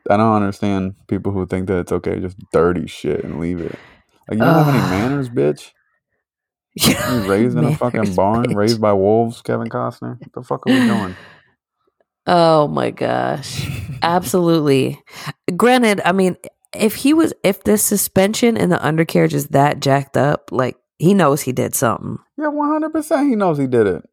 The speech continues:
Speaker 1: He knows it wasn't broke
Speaker 2: Yeah.
Speaker 1: before she fucking gave it to him.
Speaker 2: Right.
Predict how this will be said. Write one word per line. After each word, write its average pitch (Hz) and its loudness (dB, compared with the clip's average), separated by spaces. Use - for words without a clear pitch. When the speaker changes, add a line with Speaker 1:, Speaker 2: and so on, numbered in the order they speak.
Speaker 1:
He 147 -4
knows 175 0
it 170 2
wasn't 165 2
broke 143 4
Speaker 2:
Yeah. 107 2
Speaker 1:
before 147 2
she 147 -6
fucking 143 -4
gave 143 0
it 143 -6
to 143 -6
him. 143 -6
Speaker 2:
Right. 139 2